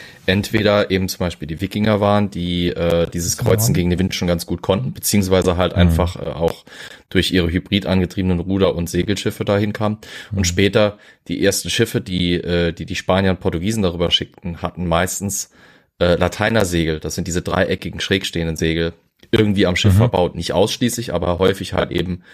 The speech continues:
Speaker 1: waren das die dominanten Segel und die machen's einem ganz gut möglich, auch gegen den Wind zu kreuzen, in der Form, wie es halt da jetzt nötig war, oder hart am Wind zu fahren, wie es da jetzt nötig war.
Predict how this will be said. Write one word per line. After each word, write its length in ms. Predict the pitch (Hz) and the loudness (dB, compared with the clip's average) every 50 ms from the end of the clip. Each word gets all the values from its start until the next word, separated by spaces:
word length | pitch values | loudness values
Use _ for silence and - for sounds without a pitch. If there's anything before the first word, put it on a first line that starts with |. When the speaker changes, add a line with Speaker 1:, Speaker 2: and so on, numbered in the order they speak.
| - - - - _ | -20 -20 -20 -10 _
Speaker 1:
waren 120 | - 87 85 | -2 0 0
das 160 | 95 92 - | 0 0 -2
die 120 | - 87 | -2 -2
dominanten 420 | 82 85 85 90 85 87 87 - 85 | 0 0 2 2 2 0 0 0 -2
Segel 200 | 95 92 - - | -2 -2 0 -2
und 140 | 87 85 95 | -2 0 2
die 100 | 98 101 | 2 2
machen's 340 | 98 92 87 95 95 - | 4 2 2 0 0 -2
einem 200 | - - 87 87 85 | 0 -2 -2 0 0
ganz 200 | 92 87 - - | -2 -2 -4 -4
gut 160 | - 82 - | -8 -8 -4
möglich, 400 | - 85 82 - - 92 - - | -4 -4 -4 -4 -6 -8 -4 0
auch 220 | - 87 85 82 - | 0 0 0 0 -2
gegen 200 | 87 85 82 82 | -6 -4 -2 -2
den 140 | 85 82 80 | -2 -2 -2
Wind 160 | 90 90 - | -2 -2 -4
zu 100 | - 90 | -6 -8
kreuzen, 440 | - - 90 87 85 85 - - 76 | -4 0 0 2 2 0 -2 -6 -8
in 80 | 82 82 | -4 -2
der 160 | 82 85 85 | -2 -2 -2
Form, 300 | - - 87 82 82 82 | 0 0 0 0 0 0
wie 60 | 90 | -2
es 100 | 87 - | -2 -2
halt 180 | - 87 82 - | 0 -2 -2 0
da 120 | 82 82 | 0 -2
jetzt 140 | 85 82 - | -2 -2 -2
nötig 280 | 87 90 82 - 82 - | -2 -4 -2 -4 -4 -4
war, 60 | 78 | -2
oder 140 | 76 80 76 | -2 -2 0
hart 240 | 82 92 98 - - | 0 0 0 0 -2
am 140 | - 85 82 | -4 -4 -4
Wind 160 | 95 95 98 | -4 -4 -4
zu 100 | - 98 | -6 -8
fahren, 300 | 95 - 90 87 87 85 82 | -6 -6 -4 -4 -4 -4 -4
wie 40 | 82 | -6
es 100 | 80 - | -6 -6
da 100 | - 82 | -6 -6
jetzt 160 | 82 - - | -6 -6 -8
nötig 300 | 85 82 - 87 85 - | -8 -8 -8 -10 -12 -12
war. 140 | - 82 - | -14 -18 -18